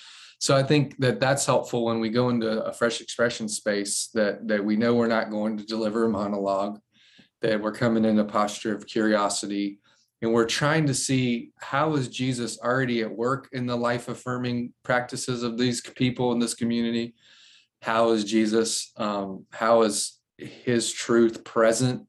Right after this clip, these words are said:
in what people are saying, even if they're coming from a different, um, perspective religiously, right?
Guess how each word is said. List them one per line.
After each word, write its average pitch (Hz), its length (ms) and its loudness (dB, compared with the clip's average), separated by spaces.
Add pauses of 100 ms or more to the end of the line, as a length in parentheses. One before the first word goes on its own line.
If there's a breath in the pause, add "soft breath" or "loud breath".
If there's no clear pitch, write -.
in 120 180 -4
what 117 200 -4
people 123 300 0
are 120 120 0
saying, 123 540 -2 (420 soft breath)
even 123 180 4
if 117 140 0
they're 110 140 2
coming 113 260 0
from 107 220 0
a 101 40 -2
different, 107 460 -2 (360)
um, 104 500 -4 (340)
perspective 110 680 0
religiously, 107 680 -2
right? 107 380 2